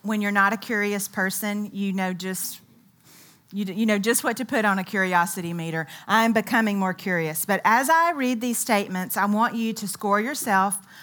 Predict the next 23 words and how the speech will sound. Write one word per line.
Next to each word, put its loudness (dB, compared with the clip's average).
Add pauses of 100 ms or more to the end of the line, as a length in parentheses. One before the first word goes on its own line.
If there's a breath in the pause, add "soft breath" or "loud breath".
(120)
on 0
a 0
scale 2
of -4
one 0
to -2
five. 0 (560 loud breath)
One 4
being, 0 (140)
"I 6
do 0
this -2
all 4
the -2
time." 0 (260 loud breath)
Five 4
being, 2
"I 2
don't 0
often 0
do -6
this." -8 (500)
Okay? 4